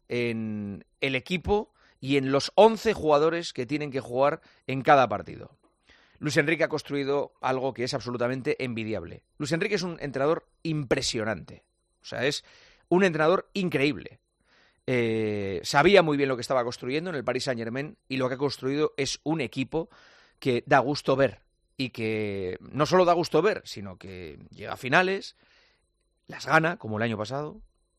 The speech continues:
y es el gran favorito para ganar, eh, la de esta temporada. Y Company es que es un entrenador que tiene a un Bayern de Múnich que juega igual cuando gana cero uno que cuando pierde cinco dos. Es exactamente el mismo equipo con cero uno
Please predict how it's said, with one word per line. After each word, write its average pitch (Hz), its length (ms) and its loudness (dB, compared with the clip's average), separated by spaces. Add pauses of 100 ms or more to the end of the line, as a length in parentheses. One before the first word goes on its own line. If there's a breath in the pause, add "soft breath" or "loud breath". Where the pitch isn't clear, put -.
(260)
y 143 160 0
es 120 100 -2
el 117 80 -2
gran 123 200 -2
favorito 107 340 -2
para 98 140 -2
ganar, 107 360 -2 (100)
eh, 98 580 -6
la 113 140 0
de 123 60 -2
esta 117 160 -2
temporada. 95 520 -10 (280 loud breath)
Y 175 80 4
Company 175 520 8
es 151 120 -2
que 165 280 -2
es 135 240 -4
un 139 140 -2
entrenador 156 540 0 (360 loud breath)
que 127 140 0
tiene 139 180 0
a 131 40 0
un 156 100 0
Bayern 175 240 6
de 180 60 6
Múnich 220 460 0
que 143 120 2
juega 156 400 4
igual 143 340 4
cuando 135 260 2
gana 156 300 2
cero 170 280 -2
uno 190 300 -4 (360)
que 156 120 -2
cuando 135 240 2
pierde 151 320 -2
cinco 139 340 -4
dos. - 340 -6 (520)
Es 196 300 0
exactamente 214 800 4
el 196 100 0
mismo 185 240 0
equipo 139 260 0
con 170 220 8
cero 233 340 8
uno 240 320 2